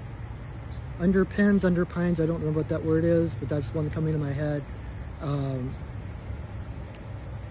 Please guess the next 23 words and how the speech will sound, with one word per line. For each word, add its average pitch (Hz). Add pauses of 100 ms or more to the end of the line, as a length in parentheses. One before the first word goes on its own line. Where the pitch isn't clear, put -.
(100)
everything 175
else 165
is 147
couched -
within 160
the 139
spiritual 147
life. 120
So -
when 147
you're 151
in 151
alignment, 143 (360)
and 147
this 202
is 202
something 160
I 143
talk 147
about 135
all 131
the 123
time, 120